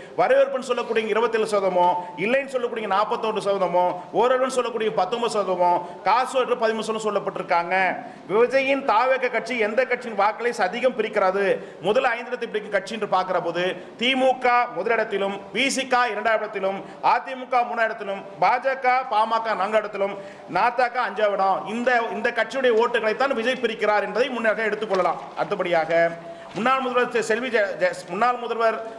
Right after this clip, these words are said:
மறைந்த அம்மையார் செல்வி, செல்வி ஜெயலலிதா மறைவிற்கு பிறகு அதிமுக பொதுச் செயலாளராக திரு எடப்பாடி பழனிசாமி அவர்களின் பொறுப்பேற்ற பிறகு கட்சி வளர்ச்சி அடைந்திருக்கிறார் பார்க்கிற போது,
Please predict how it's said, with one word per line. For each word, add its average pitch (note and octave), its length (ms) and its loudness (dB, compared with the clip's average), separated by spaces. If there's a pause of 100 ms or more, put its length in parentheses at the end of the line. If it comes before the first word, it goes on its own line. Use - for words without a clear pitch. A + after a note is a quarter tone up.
(140)
மறைந்த G#3+ 580 2
அம்மையார் G#3+ 300 2
செல்வி, A3+ 300 0
செல்வி A3+ 260 -2
ஜெயலலிதா A3+ 340 2 (100)
மறைவிற்கு G#3+ 420 0
பிறகு F#3+ 600 0
அதிமுக A#3+ 520 -2 (100)
பொதுச் B3+ 180 -2
செயலாளராக G3+ 680 2 (220)
திரு G#3 160 2
எடப்பாடி B3 300 2
பழனிசாமி A3+ 240 -2
அவர்களின் G3+ 380 0
பொறுப்பேற்ற A3 540 2
பிறகு G3 500 0 (120)
கட்சி G3 260 -2
வளர்ச்சி A3 380 -2
அடைந்திருக்கிறார் G3 540 0
பார்க்கிற F3+ 300 0
போது, E3+ 340 0